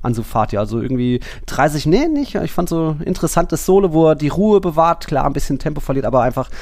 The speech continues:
ganz konzentriert bleibt, nicht nervös, wackelt irgendwie den Gegenspieler immer im Augen behält und dann einfach aus zwanzig Metern, zack, drin, fertig. Also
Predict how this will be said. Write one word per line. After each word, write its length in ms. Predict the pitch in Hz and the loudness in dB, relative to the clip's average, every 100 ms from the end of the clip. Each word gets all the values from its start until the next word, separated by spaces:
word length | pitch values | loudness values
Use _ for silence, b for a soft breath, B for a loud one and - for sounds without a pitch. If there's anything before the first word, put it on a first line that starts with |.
| B - | B -4
ganz 280 | 180 185 | -2 -2
konzentriert 580 | - 160 - 143 - 156 | -2 -2 0 -2 -2 0
bleibt, 220 | 147 139 | 0 0
nicht 180 | 165 - | 0 0
nervös, 420 | 147 135 147 - | 0 0 -2 -2
wackelt 360 | 135 - 156 - | -2 2 0 0
irgendwie 200 | 139 139 | 0 0
den 120 | 131 | 0
Gegenspieler 480 | 143 143 - 143 139 | 0 -2 -2 -2 0
immer 180 | 156 143 | 2 2
im 300 | 143 131 - - | 2 -2 -8 -4
Augen 240 | - 143 143 | 0 2 4
behält 160 | 131 | 4
und 80 | 127 | 4
dann 160 | 127 123 | 4 2
einfach 220 | 127 117 | 0 0
aus 160 | 120 - | 0 0
zwanzig 280 | 127 120 | -2 0
Metern, 260 | - 117 113 | -2 -2 0
zack, 260 | - - - | -2 -2 -2
drin, 220 | 117 110 B B | 0 0 B B
fertig. 360 | - 120 107 95 | -4 -2 -2 -4
Also 260 | 104 101 | -4 -4